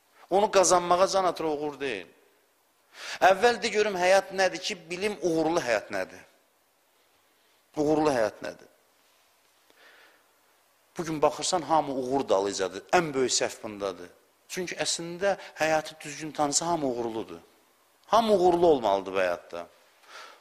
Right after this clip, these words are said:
Uğur ayrı-ayrı hansısa bir nöqtələrə çatmaq deyil. Uğur həyat haqqında düzgün təsəvvür olsa, hamı uğurludur. Həyatı düzgün tanısa, dini də yaxşı başa düşər adam.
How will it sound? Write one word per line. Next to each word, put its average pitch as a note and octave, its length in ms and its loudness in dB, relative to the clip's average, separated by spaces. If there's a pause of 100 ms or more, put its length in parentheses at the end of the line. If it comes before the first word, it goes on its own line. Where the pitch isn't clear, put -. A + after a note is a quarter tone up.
(300)
Uğur A3 440 6
ayrı-ayrı F3+ 680 4 (260)
hansısa E3 560 2
bir D3 200 -4 (160)
nöqtələrə D#3 920 2
çatmaq D3 460 -2
deyil. C#3 280 -4 (140)
Uğur D#3+ 280 -6 (180)
həyat C#3+ 360 0
haqqında C3 440 -8
düzgün C3 300 -10
təsəvvür C3 420 0
olsa, C3 260 0
hamı D#3 240 2
uğurludur. G2 600 -4 (4000)
Həyatı D#3 320 2
düzgün E3 240 -10
tanısa, D3+ 420 -6
dini C#3 140 -4
də A#2+ 160 2
yaxşı F#2 260 0
başa F#2 220 -2
düşər F2 280 -4
adam. E2+ 240 -6